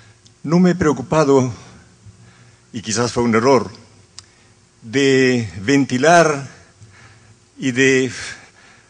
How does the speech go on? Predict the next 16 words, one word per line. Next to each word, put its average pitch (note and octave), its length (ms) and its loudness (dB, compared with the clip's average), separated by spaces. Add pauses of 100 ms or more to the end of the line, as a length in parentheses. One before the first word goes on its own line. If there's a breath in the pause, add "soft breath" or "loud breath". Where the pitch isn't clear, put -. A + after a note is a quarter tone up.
reorganizar C#3 840 2
esta A2+ 640 -4
extraña C#3 500 0
imagen, A#2 600 0 (580 loud breath)
toda C#3 180 2
la C3 80 6
mistificación B2+ 880 -2
que A2+ 100 -8
en A2+ 60 -2
estos A#2 220 -6
últimos B2 400 -8
años A#2+ 420 -2 (680 soft breath)
ha A#2+ 200 -2
rondado A#2+ 480 0
en G#2+ 80 -6
torno G#2 520 -4